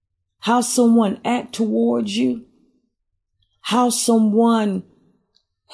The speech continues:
handle your love and your friendship has absolutely nothing to do with you. It has something to do with them.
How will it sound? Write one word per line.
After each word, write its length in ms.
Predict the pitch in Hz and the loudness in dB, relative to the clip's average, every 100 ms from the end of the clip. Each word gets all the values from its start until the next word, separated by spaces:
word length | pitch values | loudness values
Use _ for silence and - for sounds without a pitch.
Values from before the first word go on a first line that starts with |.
| - | -4
handle 720 | 180 240 240 233 240 240 - _ _ _ _ _ - | 0 2 2 2 0 -2 -10 _ _ _ _ _ -6
your 240 | 170 240 | 0 2
love 380 | 233 233 240 220 | 2 0 -2 -2
and 160 | 226 226 | 0 2
your 140 | 240 | 0
friendship 800 | - 254 254 254 262 269 269 - _ _ _ _ - | -2 0 2 2 -2 -2 -4 -6 _ _ _ _ -8
has 420 | 208 233 196 - _ - | 0 0 0 -4 _ -4
absolutely 960 | 226 - - - 214 196 208 - 196 | -4 -4 -6 -2 -2 0 -2 -2 -2
nothing 580 | 190 180 190 190 190 180 | -2 -2 -4 -6 -8 -8
to 120 | - 160 | -8 -10
do 260 | 151 202 | -4 -4
with 240 | 202 165 - | -4 -6 -12
you. 220 | 156 _ _ _ _ _ _ _ - _ - | -14 _ _ _ _ _ _ _ -20 _ -2
It 160 | 247 | 0
has 400 | 202 247 233 226 | 2 2 2 -2
something 720 | - 240 233 233 214 202 202 - | -2 -2 -2 -2 -4 -4 -6 -2
to 120 | 240 | -2
do 240 | 190 214 | 2 0
with 220 | 208 254 254 | 2 -2 -2
them. 280 | 294 - | -4 -6